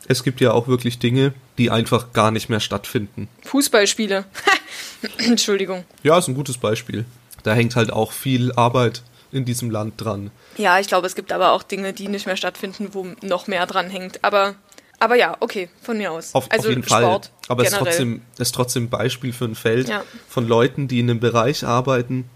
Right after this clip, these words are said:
Speaker 1: der quasi den Teil des öffentlichen Lebens bespielt.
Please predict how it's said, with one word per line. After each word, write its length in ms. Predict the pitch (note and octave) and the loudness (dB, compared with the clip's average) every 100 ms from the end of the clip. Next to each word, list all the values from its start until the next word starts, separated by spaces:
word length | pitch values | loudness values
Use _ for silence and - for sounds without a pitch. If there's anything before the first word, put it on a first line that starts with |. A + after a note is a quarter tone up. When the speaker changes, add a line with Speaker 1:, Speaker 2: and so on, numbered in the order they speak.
| - | 0
Speaker 1:
der 120 | A#2+ G#2+ | 0 2
quasi 680 | - G#2+ A#2+ B2 C3 B2 A#2+ - _ _ - | 2 4 4 2 0 0 -2 -16 _ _ -4
den 140 | B2 A2 | -4 -2
Teil 320 | C3 B2+ C3+ | 2 2 2
des 220 | B2+ - | -2 -2
öffentlichen 520 | B2+ C3+ B2 A#2 B2 | -2 -2 -4 -4 -2
Lebens 580 | A2 A2 A2+ A2+ - - _ - | -2 0 0 -2 -6 -8 _ -4
bespielt. 600 | B2 - C3 B2 G#2+ | -2 -2 0 2 2